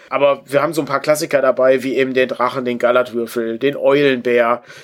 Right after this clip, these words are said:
äh, Orks, Goblins und so weiter. Die sind natürlich auch alle da, die man gut einsetzen kann. Und die Statblocks sind wirklich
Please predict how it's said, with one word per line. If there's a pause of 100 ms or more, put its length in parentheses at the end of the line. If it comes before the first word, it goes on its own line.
(120)
äh,
Orks,
Goblins
und
so
weiter.
Die
sind
natürlich
auch
alle
da,
die
man
gut
einsetzen
kann.
Und
die
Statblocks
sind
wirklich